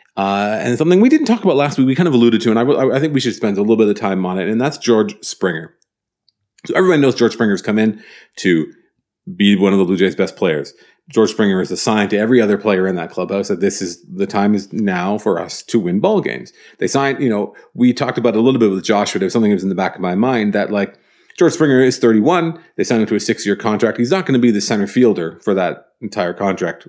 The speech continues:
most likely. The more time he spends at center field,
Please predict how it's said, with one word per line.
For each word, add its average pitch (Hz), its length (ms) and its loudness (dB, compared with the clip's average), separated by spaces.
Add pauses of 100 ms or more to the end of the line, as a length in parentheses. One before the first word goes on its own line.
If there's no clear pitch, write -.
(140)
most 95 240 -4
likely. 101 340 -2 (1000)
The 104 80 -4
more 131 200 4
time 127 260 -2
he 127 120 0
spends 107 260 -2
at 90 80 -4
center 95 240 -2
field, 95 420 0